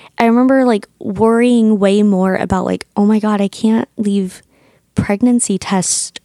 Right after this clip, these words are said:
trash in his mom's bathroom. She's gonna think I'm nuts." Like, so I'm trying to figure out, like, where I can stash the wrapper other than her trash can, 'cause, like, she's obviously gonna see, someone's gonna see, and I'm gonna look crazy. So I'm, like, rushing around the bathroom, like, trying to find the,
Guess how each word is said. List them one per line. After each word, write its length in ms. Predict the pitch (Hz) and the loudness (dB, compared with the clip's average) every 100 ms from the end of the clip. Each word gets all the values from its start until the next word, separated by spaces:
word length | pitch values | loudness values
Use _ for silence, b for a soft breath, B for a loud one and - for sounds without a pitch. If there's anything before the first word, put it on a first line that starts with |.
| - | -10
trash 760 | - - 185 180 175 - - - b b b 226 | -4 -2 0 0 -2 -4 -8 -10 b b b 0
in 100 | 214 | 2
his 220 | 208 214 | 2 0
mom's 260 | 208 196 | 0 0
bathroom. 400 | - 185 190 190 | 0 -2 -2 -2
She's 220 | 185 196 - | -2 -4 -2
gonna 160 | 220 | -2
think 240 | - 226 220 | 0 -2 0
I'm 240 | 185 170 | 0 0
nuts." 400 | 185 - - - | 0 -2 -4 0
Like, 260 | 185 175 - B B B | 0 -2 -8 B B B
so 120 | 247 | 0
I'm 80 | 226 | 2
trying 200 | 269 285 | 2 0
to 40 | |
figure 240 | - 277 | 0 0
out, 120 | 247 233 | 2 2
like, 180 | 214 | 0
where 220 | 196 202 208 | -2 -2 -2
I 80 | |
can 180 | 208 208 | -2 -2
stash 480 | 190 - 180 180 - | -2 -6 -6 -6 -6
the 140 | 190 | -4
wrapper 500 | 180 170 170 196 202 - | -4 -4 -4 -2 -2 -2
other 240 | 185 180 | -2 -2
than 180 | 180 175 170 | -2 -2 -2
her 80 | 180 | -4
trash 380 | - - - - | -4 -6 -6 -2
can, 340 | 240 240 254 | 2 4 2
'cause, 220 | - 208 | 0 -2
like, 160 | 202 190 | -2 -2
she's 200 | - 220 | -4 -2
obviously 480 | 233 247 277 262 214 | -2 0 0 2 0
gonna 220 | 202 190 | 2 0
see, 260 | - 196 170 | 2 0 0
someone's 480 | - 214 233 220 214 | 0 2 4 4 2
gonna 180 | 185 180 | 0 2
see, 300 | - 170 - | 2 2 2
and 160 | 202 | 2
I'm 80 | 202 | 2
gonna 180 | 214 196 | 2 2
look 160 | 190 | -2
crazy. 800 | - - 175 170 170 - - - B B B B B | -4 -2 0 0 -4 -6 -6 -6 B B B B B
So 180 | - 240 | -2 0
I'm, 120 | 240 | 2
like, 240 | 226 185 - _ _ _ - 220 | 0 -2 -10 _ _ _ -20 -10
rushing 360 | 220 247 - 311 | -4 -2 0 0
around 220 | 285 254 | 2 2
the 60 | 247 | 2
bathroom, 360 | 208 214 220 | 0 0 0
like, 180 | 202 175 | 0 0
trying 320 | - 226 240 | -4 -2 0
to 60 | 269 | 0
find 360 | - 226 220 | 0 0 2
the, 80 | 202 | 0